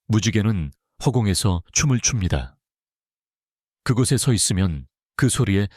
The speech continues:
생각조차 잠식됩니다. 이과수는 보는 것이 아닙니다. 느끼는 것입니다.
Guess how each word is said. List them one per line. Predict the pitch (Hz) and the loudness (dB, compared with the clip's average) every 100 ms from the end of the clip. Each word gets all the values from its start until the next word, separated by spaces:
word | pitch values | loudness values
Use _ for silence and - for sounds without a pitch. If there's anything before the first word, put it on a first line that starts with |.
| - | -6
생각조차 | - 147 135 - 117 120 92 - | -2 0 0 -2 -2 0 -2 -2
잠식됩니다. | 120 107 - 113 87 90 71 - _ _ _ _ _ _ _ _ _ _ - | -2 0 0 -2 0 -2 -2 -8 _ _ _ _ _ _ _ _ _ _ -2
이과수는 | 113 110 110 - 107 107 82 _ - | 0 2 0 0 0 -2 -6 _ -8
보는 | - 117 120 | 0 0 2
것이 | 110 - | 0 0
아닙니다. | 117 101 92 90 78 64 _ _ _ _ _ _ - | 0 0 0 0 -2 -6 _ _ _ _ _ _ -6
느끼는 | 104 101 117 107 | -2 0 0 0
것입니다. | 104 - 101 87 87 - | 0 -2 -2 -2 -4 -6